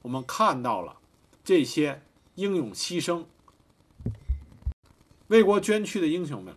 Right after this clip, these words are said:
留下的话语。啊，我这里给大家读一些，比如说在特雷斯波尔门外外墙的砖头上，有人写着：“我们共有五个人：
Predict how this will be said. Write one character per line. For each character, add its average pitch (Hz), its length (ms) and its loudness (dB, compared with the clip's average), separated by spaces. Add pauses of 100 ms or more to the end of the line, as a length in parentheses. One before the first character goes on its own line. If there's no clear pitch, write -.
留 120 180 -4
下 151 160 -2
的 120 60 -4
话 107 240 -6
语。 - 40 -20 (720)
啊， - 80 -20 (180)
我 113 160 -8
这 180 120 0
里 143 120 0
给 113 100 -6
大 135 140 -2
家 131 100 -2
读 123 220 -6
一 139 100 -4
些， - 160 -16 (580)
比 165 100 4
如 220 140 8
说 208 320 4 (200)
在 175 400 2 (520)
特 214 120 0
雷 220 100 6
斯 214 160 0
波 190 140 0
尔 147 80 6
门 120 220 -6
外 170 420 0
外 175 260 4
墙 123 220 -8
的 120 100 -8
砖 151 180 -4
头 98 140 -10
上， 104 280 -10
有 113 120 -6
人 135 140 -6
写 117 160 -8 (100)
着 - 80 -20 (480)
：“我 139 80 -8
们 160 140 -4
共 208 160 2
有 185 100 6
五 120 220 2
个 123 120 -4
人： 85 200 -8